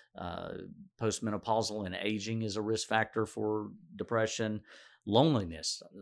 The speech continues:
and social isolation is a big risk factor. Alcohol and drug abuse, of course, and, and physical illness can lead to depression. So there's a lot of things that, that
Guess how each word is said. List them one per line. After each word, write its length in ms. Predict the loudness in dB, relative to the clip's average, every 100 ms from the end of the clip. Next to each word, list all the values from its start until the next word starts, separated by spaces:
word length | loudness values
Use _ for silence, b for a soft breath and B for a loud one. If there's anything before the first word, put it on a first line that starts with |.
| -6
and 160 | 0
social 380 | 4 4 6 6
isolation 580 | 6 4 2 2 2 -2
is 140 | -2
a 40 | -2
big 180 | -4
risk 260 | -4 -6 -6
factor. 440 | -8 -10 -12 -12 -4
Alcohol 400 | -2 2 2 2
and 80 | 2
drug 240 | 4 4
abuse, 300 | 2 0 -2
of 100 | -6
course, 420 | -2 4 4 2
and, 220 | -2 -2 -4 B B B
and 160 | -4 0
physical 460 | 0 0 0 0
illness 380 | 2 2 2 0
can 280 | -2 -2 -2
lead 200 | -4 -6
to 80 | -14
depression. 480 | -14 -14 -12 -10 -6
So 140 | -2
there's 180 | -2 0
a 60 |
lot 260 | 2 4 4
of 140 | 2
things 320 | -2 -4 -4 -4
that, 240 | -4 -4 b b b b _ -8
that 320 | -2 0 0